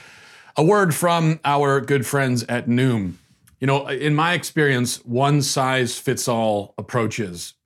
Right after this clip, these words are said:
just don't work at all in, in any facet of life. I mean, you look even at one-size-fits-all clothing, uh, none of that stuff ever fits me. I'm a very oddly shaped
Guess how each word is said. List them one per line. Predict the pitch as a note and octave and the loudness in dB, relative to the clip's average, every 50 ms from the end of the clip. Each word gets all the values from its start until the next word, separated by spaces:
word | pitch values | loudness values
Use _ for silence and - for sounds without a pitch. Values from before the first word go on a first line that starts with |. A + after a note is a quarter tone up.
| _ _ - | _ _ -14
just | - - C3+ A#2 G#2+ - - - - _ _ _ - | -6 -2 -2 -2 -2 -4 -6 -8 -12 _ _ _ -4
don't | B2+ A#2+ C3 A#2 A2+ | -2 -2 -2 -2 0
work | A#2 A2+ A2 G#2 - | 0 0 -2 -2 -2
at | G#2+ | -2
all | G#2+ G#2+ - | -2 -4 -4
in, | C#3+ D3 - D#3+ E3 | -8 -10 -10 -10 -6
in | - E3 F3 E3+ | -2 -2 0 0
any | D#3 E3+ F#3 F3 | 2 2 2 0
facet | D#3 - D3 C3 B2 A#2+ A#2+ - A2+ | 0 0 0 0 0 -2 -2 -4 -4
of | A2 G2 | -2 -2
life. | A#2+ A2+ G#2 F#2+ F#2 | 0 -2 -2 -2 -4
I | G2+ | -2
mean, | A2 A#2 A#2+ | 0 0 2
you | B2 | 2
look | B2+ B2+ - | 0 0 0
even | B2+ B2 A2+ A#2 A2+ | -2 0 0 0 0
at | A2 G2 - - _ _ _ _ _ _ _ _ _ _ _ _ - | -2 -4 -6 -12 _ _ _ _ _ _ _ _ _ _ _ _ -4
one-size-fits-all | A2 B2 C3+ C3+ B2 - D3+ C3 A#2+ A#2 A2 - - C#3 B2 - - B2 A2+ G#2+ - | -2 0 0 0 0 0 0 0 0 0 -2 -2 -2 -4 -2 -2 -2 -2 -2 -2 -4
clothing, | - - A#2+ B2+ B2+ B2 B2+ B2+ B2 B2 B2 - _ _ _ _ _ _ _ _ - | -4 -2 0 0 0 0 0 0 0 -2 -4 -6 _ _ _ _ _ _ _ _ -2
uh, | A#2 A#2 A2 G#2+ | -2 -2 -2 -2
none | A#2 B2 C3 C#3+ | -2 0 0 0
of | C3+ B2+ | 0 0
that | C3 B2 - | 0 -2 -2
stuff | - C#3 A#2+ - | -4 -4 -2 -2
ever | B2 A#2 A2+ A2 | -2 -2 -4 -4
fits | - A#2 A2 - - | -4 -6 -8 -4 -4
me. | A2+ G#2+ | -4 -4
I'm | G#2 G2+ A2 | -2 -4 -2
a | G#2+ | -2
very | A#2 A#2+ A#2+ B2 A#2+ - | 0 0 0 0 -2 -4
oddly | - A#2+ A#2+ A#2 A2+ A#2 B2 A#2 | -4 -2 -2 0 0 0 0 0
shaped | - - - - A#2+ A2 A2+ - - - - | 0 -2 -4 -2 -2 -2 -4 -6 -8 -14 -16